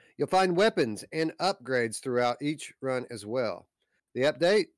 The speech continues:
is the latest in a series of additions and fixes since it launched in March twenty twenty-one, including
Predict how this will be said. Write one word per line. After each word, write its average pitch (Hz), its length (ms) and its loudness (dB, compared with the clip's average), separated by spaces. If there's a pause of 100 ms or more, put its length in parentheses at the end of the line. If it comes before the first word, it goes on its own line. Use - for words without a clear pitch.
(240)
is 127 240 -6
the 131 100 0
latest 143 440 0
in 117 80 -6
a 110 40 -8
series 147 300 -2
of 123 100 -6
additions 151 720 -4
and 113 280 -8
fixes 165 560 -4 (240)
since 139 280 -6
it 131 120 -4
launched 131 340 -4
in 127 100 -4
March 117 300 -4
twenty 117 220 -6
twenty-one, 113 480 -4
including 123 440 -4